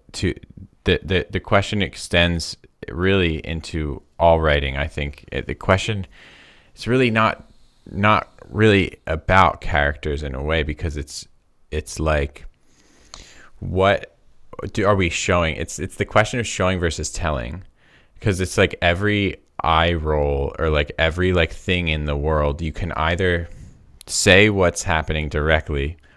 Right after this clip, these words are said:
or you can leave a breadcrumb trail that the reader can come to understand it by themselves. And, uh, and you can do that in a scene regardless of whether the character's crying.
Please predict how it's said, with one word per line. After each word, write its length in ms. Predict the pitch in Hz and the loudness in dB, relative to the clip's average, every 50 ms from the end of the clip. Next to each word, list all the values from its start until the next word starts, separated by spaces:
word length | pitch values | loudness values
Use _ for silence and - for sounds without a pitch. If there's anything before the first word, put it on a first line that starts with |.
| _ _ | _ _
or 120 | - 85 85 | -2 -2 -2
you 60 | 82 | 0
can 260 | - 98 87 82 78 | -2 -4 -4 -2 -2
leave 180 | 80 85 82 82 | -2 -2 -2 -2
a 60 | 82 | -4
breadcrumb 600 | 71 - 76 73 76 76 - - - 76 73 71 71 | -4 -2 -2 -2 -2 -2 -4 -6 -6 -6 -6 -6 -8
trail 360 | - - 76 69 69 67 65 | -8 -6 -6 -4 -4 -4 -4
that 220 | 67 64 60 - | -6 -8 -8 -8
the 140 | - 76 71 | -8 -8 -6
reader 320 | 67 71 73 71 73 71 | -6 -6 -6 -4 -4 -6
can 200 | 71 - 73 71 | -6 -8 -10 -10
come 240 | - - 82 76 69 | -6 -6 -6 -6 -4
to 220 | - - 76 - - | -4 -6 -6 -6 -6
understand 440 | 76 73 73 73 - - 78 73 71 | -6 -6 -6 -8 -6 -6 -4 -4 -2
it 40 | - | 0
by 120 | 76 73 | 0 0
themselves. 420 | 71 71 - - 78 71 71 - | 0 -2 -2 -2 -2 -2 -2 -2
And, 180 | - 85 85 76 - | -4 -4 -4 -2 -2
uh, 140 | - 69 - | -2 -2 -2
and 240 | - 90 85 82 - - - - - - - - | -2 -4 -6 -6 -10 -14 -20 -20 -20 -20 -8 -8
you 100 | 101 87 | -6 -4
can 180 | - 104 85 | -4 -6 -4
do 220 | - - 135 143 135 | -2 0 2 4 6
that 220 | 120 104 98 - | 8 8 8 6
in 60 | 90 92 | 4 0
a 80 | 87 | -4
scene 280 | - - 98 90 82 76 82 | -4 -4 -6 -6 -6 -4 -4
regardless 640 | 90 82 - - 113 107 117 120 120 110 - - | -4 -6 -2 4 6 6 8 8 6 4 2 2
of 80 | 92 87 | 2 2
whether 240 | 90 85 85 80 | 2 2 2 0
the 80 | 73 76 | -2 -2
character's 560 | - - - 95 90 85 - - 80 - - | -4 2 4 4 4 4 2 0 -4 -4 -4
crying. 520 | - - - 85 78 71 65 62 - 78 | -8 -4 -2 0 0 0 0 -2 -6 -8